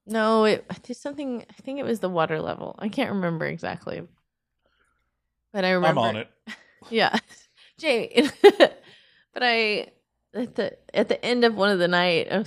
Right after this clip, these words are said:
Speaker 1: one of the guys was, like, trying to get me so badly to go back and, like,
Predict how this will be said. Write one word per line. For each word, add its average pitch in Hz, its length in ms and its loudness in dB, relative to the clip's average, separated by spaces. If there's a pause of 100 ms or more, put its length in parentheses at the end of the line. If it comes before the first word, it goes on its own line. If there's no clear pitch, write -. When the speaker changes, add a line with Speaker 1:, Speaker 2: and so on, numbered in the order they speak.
Speaker 1:
one 175 180 -6
of 185 60 -6
the 180 80 -2
guys 165 600 4
was, - 340 -4
like, 151 200 0
trying 214 420 -4
to 202 120 0
get - 380 -6
me 160 160 -6
so 220 420 2
badly 190 840 4
to 185 100 -6
go 175 300 4
back 170 420 4
and, 160 180 -2
like, 170 200 -6